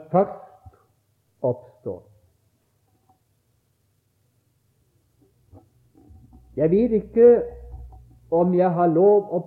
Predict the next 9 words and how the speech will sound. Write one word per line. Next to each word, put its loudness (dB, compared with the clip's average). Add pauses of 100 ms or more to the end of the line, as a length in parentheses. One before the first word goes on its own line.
(160)
presse -6
det -2
uttrykket -8 (160)
først -8 (2750)
og 2
deretter. -2 (3250)
Det 0
er 2
mulig 4